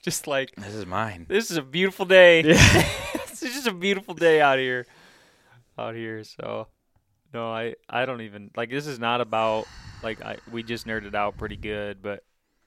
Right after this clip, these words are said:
Speaker 1: this is not
Speaker 2: And to be
Speaker 1: about
Speaker 2: clear, it's not about the score.
Speaker 1: No, but it's
Speaker 2: We're, we're,
Speaker 1: fun.
Speaker 2: we're both the type of people, though, that you have to understand, like, we, we really like the challenge.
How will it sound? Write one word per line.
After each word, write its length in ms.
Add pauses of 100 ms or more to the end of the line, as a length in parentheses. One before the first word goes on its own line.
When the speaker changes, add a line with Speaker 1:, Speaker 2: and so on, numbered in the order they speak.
(360)
Speaker 1:
this 240
is 160
not 120
Speaker 2:
And 140
to 120
be 60
Speaker 1:
about 100
Speaker 2:
clear, 180
it's 140
not 100
about 300
the 60
score. 440 (120)
Speaker 1:
No, 380 (240)
but 160
it's 280
Speaker 2:
We're, 60
we're, 180
Speaker 1:
fun. 140
Speaker 2:
we're 180
both 580 (140)
the 160
type 300
of 120
people, 300
though, 160
that 200
you 160
have 120
to 80
understand, 500
like, 240 (1160)
we, 640 (840)
we 440
really 480
like 440
the 180
challenge. 880